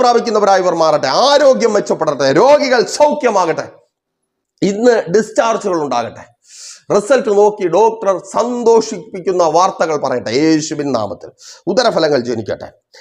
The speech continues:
ആശുപത്രി കിടക്കകൾ മാറ്റിവിരിക്കപ്പെടട്ടെ. വീട്ടിലേക്ക് പോകട്ടെ യേശുവിൻ നാമത്തിൽ. ഓ സ്തോത്രം.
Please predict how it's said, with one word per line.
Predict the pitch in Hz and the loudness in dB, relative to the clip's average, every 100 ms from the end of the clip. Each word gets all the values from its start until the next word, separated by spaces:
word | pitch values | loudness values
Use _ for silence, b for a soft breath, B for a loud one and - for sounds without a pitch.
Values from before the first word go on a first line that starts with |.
| B 190 | B -2
ആശുപത്രി | 247 277 220 214 170 | 0 0 -2 -4 -4
കിടക്കകൾ | 180 175 160 143 117 143 | -4 -2 0 0 0 -2
മാറ്റിവിരിക്കപ്പെടട്ടെ. | 202 - 160 143 123 104 98 110 220 | -2 -4 -2 0 -2 -4 -10 -2 -2
വീട്ടിലേക്ക് | 277 240 185 151 104 | 0 0 -2 -2 -8
പോകട്ടെ | 90 - - 123 | -8 -10 -6 -2
യേശുവിൻ | 143 151 - 135 131 113 | -2 -4 -6 -2 0 0
നാമത്തിൽ. | 92 - - - _ _ _ _ _ _ _ _ | -2 -10 -14 -20 _ _ _ _ _ _ _ _
ഓ | - 110 107 | -8 -6 -6
സ്തോത്രം. | 110 101 - | -8 -10 -12